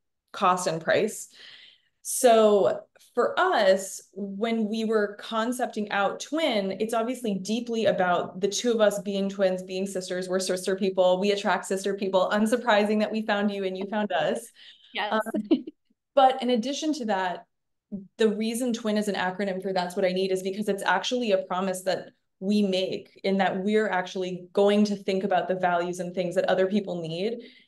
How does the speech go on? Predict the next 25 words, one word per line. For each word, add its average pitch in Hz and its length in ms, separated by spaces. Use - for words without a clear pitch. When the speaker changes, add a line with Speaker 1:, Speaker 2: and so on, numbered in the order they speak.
Speaker 1:
and 208 160
try 196 300
our 190 240
best 175 380
to 208 120
do 165 320
that. 285 420
And 196 180
that's 202 220
kind 214 180
of 185 60
where 190 240
the 180 120
values 160 440
that - 160
we 175 100
described 160 640
kicked - 240
off, 214 380
because 185 360
it 185 100
was 190 140
a 190 60
conversation 185 640
of, 156 300